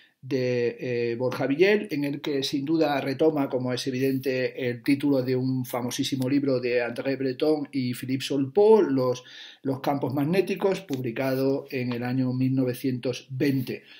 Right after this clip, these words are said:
Allí, como nos recuerda en el prólogo de este libro, Borja Villel, se trataba de generar una escritura que activara las incompatibilidades gramaticales, los mensajes subliminales, las derivas y, en definitiva, la intertextualidad. Es uno de los grandes documentos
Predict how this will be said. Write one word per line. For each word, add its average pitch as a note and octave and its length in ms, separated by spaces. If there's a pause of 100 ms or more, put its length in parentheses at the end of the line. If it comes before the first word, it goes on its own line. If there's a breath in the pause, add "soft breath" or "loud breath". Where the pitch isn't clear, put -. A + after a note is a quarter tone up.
(260 loud breath)
Allí, D3+ 360
como F3 200
nos C#3+ 140
recuerda D3+ 600
en C3 120
el B2+ 220
prólogo C#3+ 340
de C#3 80
este C#3+ 220
libro, F#3+ 340
Borja C3+ 280
Villel, E3 280
se D3 140
trataba C#3+ 400
de B2+ 340
generar C#3+ 380
una C#3+ 100
escritura F#3+ 720 (420 loud breath)
que C#3 220
activara C#3 840
las C3+ 360
incompatibilidades C3+ 800
gramaticales, C3 760
los C3 180
mensajes B2+ 440
subliminales, C3 640
las B2+ 200
derivas D3+ 480 (260 loud breath)
y, C#3+ 100
en C#3 100
definitiva, C#3 540
la C3+ 80
intertextualidad. C3+ 1040
Es D3+ 140
uno F#3 100
de F3 40
los C#3 80
grandes D#3 240
documentos D3 680